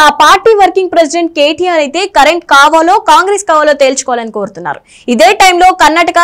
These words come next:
జేడీఎస్ అధినేత కుమారస్వామి చేసిన కామెంట్స్ ఇప్పుడు కాంగ్రెస్ ని ఇరకాటంలోకి నెట్టాయి. కర్ణాటకలో ఐదు గ్యారెంటీలు లేవి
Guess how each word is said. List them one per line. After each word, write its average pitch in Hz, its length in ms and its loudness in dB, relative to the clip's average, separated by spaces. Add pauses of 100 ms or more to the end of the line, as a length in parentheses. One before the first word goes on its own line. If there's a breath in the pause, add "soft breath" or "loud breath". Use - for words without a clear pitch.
(180)
జేడీఎస్ 311 460 0 (380 soft breath)
అధినేత 403 320 0 (120)
కుమారస్వామి 370 680 0
చేసిన 302 240 -2 (120)
కామెంట్స్ 294 380 0
ఇప్పుడు 254 160 -4 (100)
కాంగ్రెస్ 330 420 -2
ని 294 80 -4 (100)
ఇరకాటంలోకి 247 680 -10
నెట్టాయి. 190 340 -4 (280 soft breath)
కర్ణాటకలో 403 540 2 (180)
ఐదు 392 200 0
గ్యారెంటీలు 320 500 0
లేవి 269 220 2